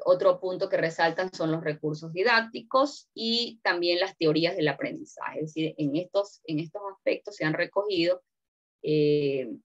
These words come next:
hacia dónde ellos creen que sus prácticas, pues, pueden ser mejoradas a través de lo que han aprendido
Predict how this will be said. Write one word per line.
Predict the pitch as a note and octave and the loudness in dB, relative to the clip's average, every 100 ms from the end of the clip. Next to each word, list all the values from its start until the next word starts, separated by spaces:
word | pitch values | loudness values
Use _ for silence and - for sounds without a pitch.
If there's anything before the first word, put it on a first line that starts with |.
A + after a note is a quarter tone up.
| _ _ _ - | _ _ _ -4
hacia | E3 E3 F3 | -4 2 6
dónde | F3 G3 G3+ | 6 6 4
ellos | G3 G#3+ - | 4 0 0
creen | A3+ G#3+ G3 G#3+ - - | 2 4 2 -4 -14 -4
que | F#3 | -4
sus | F3+ E3+ - | -4 -16 -4
prácticas, | F#3 F3 - A3 G3+ - - | 0 0 0 -4 -4 -4 0
pues, | F3+ D#3+ | 0 0
pueden | F3 F3+ F#3+ | 4 4 4
ser | G3+ G3 G3+ | 0 0 0
mejoradas | G3+ A#3+ A3 F#3 F#3 - | -4 2 4 6 4 0
a | D#3+ | -2
través | D3+ D#3+ | -2 0
de | F3+ | 0
lo | E3+ D#3+ | -2 0
que | F#3 | 0
han | F3 F#3+ | 2 0
aprendido | G3+ G#3 F#3 - | -4 -6 -8 -16